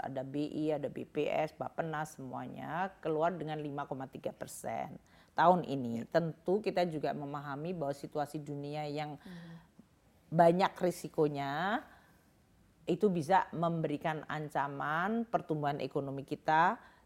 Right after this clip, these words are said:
Speaker 1: sehingga kita juga harus hati-hati. Makanya saya sebutkan optimis tapi waspada.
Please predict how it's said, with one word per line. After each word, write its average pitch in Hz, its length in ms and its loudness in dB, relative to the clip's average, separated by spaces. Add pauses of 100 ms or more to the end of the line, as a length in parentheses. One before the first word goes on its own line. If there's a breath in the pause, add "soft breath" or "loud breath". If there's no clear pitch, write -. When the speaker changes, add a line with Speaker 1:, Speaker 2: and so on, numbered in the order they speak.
Speaker 1:
sehingga 160 320 0
kita 170 240 -2
juga 147 240 -2
harus 135 160 -6
hati-hati. 135 480 -6
Makanya 160 400 -4
saya 170 80 0
sebutkan 160 640 -4
optimis 139 480 -6
tapi 147 160 -6
waspada. 117 800 -6